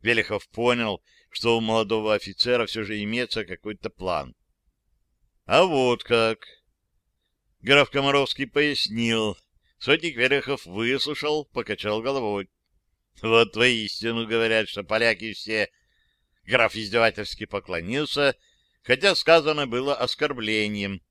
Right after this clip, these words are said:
причем не его лично, а всей польской нации. «Ты предлагаешь сдать группу?» «Видишь другой выход. Кто-то среди ваших предатель. Ты можешь знать за себя, я за себя. Больше мы ни за кого знать не можем».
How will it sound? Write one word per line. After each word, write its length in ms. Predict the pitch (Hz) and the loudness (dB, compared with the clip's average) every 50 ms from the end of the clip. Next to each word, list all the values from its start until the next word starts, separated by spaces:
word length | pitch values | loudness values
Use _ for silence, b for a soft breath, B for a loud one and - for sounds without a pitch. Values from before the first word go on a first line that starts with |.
| b b b b b | b b b b b
причем 360 | - 117 120 - 160 190 180 | -6 -4 -2 0 0 0 0
не 160 | 180 175 170 156 | 0 0 0 2
его 240 | 147 131 151 175 | 2 2 0 0
лично, 640 | 180 175 175 165 - - - 92 101 104 107 104 104 | 0 0 -2 -4 -6 -8 -6 -2 0 2 4 4 4
а 60 | 98 | 2
всей 280 | - - - 123 135 139 | 0 -2 -4 -2 -4 -4
польской 480 | _ - 104 113 117 - - - 143 | _ -4 -4 -4 -4 -6 -8 -8 -8
нации. 580 | 135 117 92 82 78 - - - 101 80 - _ _ _ _ _ _ _ _ _ _ _ _ _ _ _ _ _ _ _ _ _ | -6 -6 -6 -8 -8 -8 -12 -12 -12 -14 -16 _ _ _ _ _ _ _ _ _ _ _ _ _ _ _ _ _ _ _ _ _
«Ты 340 | - 131 143 147 147 147 - | 0 2 2 2 2 0 -4
предлагаешь 680 | - - 135 143 135 123 139 135 143 143 143 139 127 120 | -6 -4 -4 -2 0 0 2 4 4 4 4 4 2 -2
сдать 280 | 107 107 143 139 135 | -4 0 0 0 0
группу?» 440 | 131 165 185 175 _ - 104 92 - _ _ _ _ _ _ _ _ _ _ _ _ _ _ _ _ _ - | -2 -6 -6 -6 _ -8 -8 -8 -8 _ _ _ _ _ _ _ _ _ _ _ _ _ _ _ _ _ -10
«Видишь 520 | - 80 92 110 123 120 117 123 123 117 | -6 -2 0 0 0 0 -2 -4 -2 -2
другой 380 | 113 113 113 113 117 120 120 117 | -2 -2 -2 0 0 0 2 2
выход. 400 | 123 131 135 - - 98 82 _ - - - - _ _ _ _ _ _ _ _ _ _ _ _ - | 0 -2 -2 -4 -6 -10 -12 _ -14 -18 -18 -18 _ _ _ _ _ _ _ _ _ _ _ _ 0
Кто-то 320 | - 156 185 - 170 160 | 2 2 2 2 -2 -6
среди 340 | - 156 147 151 151 165 165 | -4 -2 -2 -2 0 0 0
ваших 460 | 160 160 165 147 - 143 143 - _ | 2 2 2 0 -2 -6 -10 -10 _
предатель. 840 | - 127 139 143 123 123 156 147 - - 80 69 60 52 50 - _ _ _ _ _ _ _ _ | -6 -2 -2 -2 0 0 0 0 0 -4 -14 -14 -14 -16 -20 -20 _ _ _ _ _ _ _ _
Ты 120 | - 139 165 | 0 0 2
можешь 360 | 180 180 165 165 165 151 147 | 2 2 2 2 0 -2 -2
знать 240 | 147 160 160 151 131 | -2 -2 -4 -4 -4
за 100 | 147 - | -6 -6
себя, 420 | - 135 127 113 117 120 123 120 | -6 -6 -2 2 4 6 6 6
я 220 | 113 110 120 135 | 6 4 2 -2
за 100 | 139 139 | -2 -6
себя. 420 | - - 131 127 85 85 87 87 - _ b b b b b b b b b | -10 -10 -10 -8 -6 -6 -6 -6 -8 _ b b b b b b b b b
Больше 560 | - 113 127 139 151 160 160 135 - 151 165 | 4 6 8 8 8 6 4 2 -2 0 0
мы 260 | 160 135 135 143 147 151 | 0 0 0 -2 -2 -4
ни 120 | 151 151 | -6 -6
за 160 | 139 - 151 139 | -4 -4 -4 -2
кого 380 | - 139 123 120 123 131 131 | -2 -2 -2 0 0 -2 -4
знать 360 | 117 98 104 110 117 120 _ | -6 -2 0 0 0 0 _
не 100 | - 135 | -8 -6
можем». 420 | 127 101 92 95 87 98 107 110 | -4 -4 -4 -4 -4 -6 -10 -12